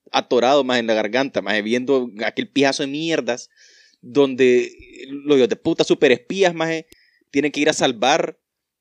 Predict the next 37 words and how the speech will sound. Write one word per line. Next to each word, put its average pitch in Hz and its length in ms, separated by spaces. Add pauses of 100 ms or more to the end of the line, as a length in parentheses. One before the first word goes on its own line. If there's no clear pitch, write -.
el 127 140
Capitolio, 147 600
maje, 147 500
o 110 80
la 110 80
Casa 135 260
Blanca, 143 520
o 120 100
el 120 80
Pentágono, 135 560
maje, 143 200
porque 120 200
está 117 160
invadido 135 500
de 131 60
hijos 120 140
de 101 80
puta, 165 500 (460)
y 135 260
que 127 160
los 117 100
majes 135 360
tienen, 147 320
maje, 156 160
y 127 180
que 123 140
es 127 40
un, 151 280
un 160 160
solo 165 180
hijo 156 120
de 131 100
puta 170 240
como 131 240
contra 123 240
cuatrocientos 135 540
cabrones, 175 640